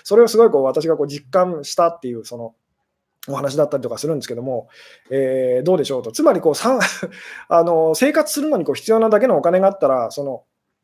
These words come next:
なんでしょうね、えー、十分じゃないかっていうふうにこう思ったりもするんですけども、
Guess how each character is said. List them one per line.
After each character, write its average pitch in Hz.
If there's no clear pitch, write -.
な 165
ん 151
で 135
し -
ょ 120
う -
ね、 151
え 156
ー、 -
十 202
分 311
じ 269
ゃ 214
な 160
い 135
か 117
っ -
て -
い -
う -
ふ 143
う -
に 131
こ 120
う -
思 170
っ -
た 165
り 151
も 143
す -
る 240
ん 277
で 175
す 120
け 123
ど 120
も、 131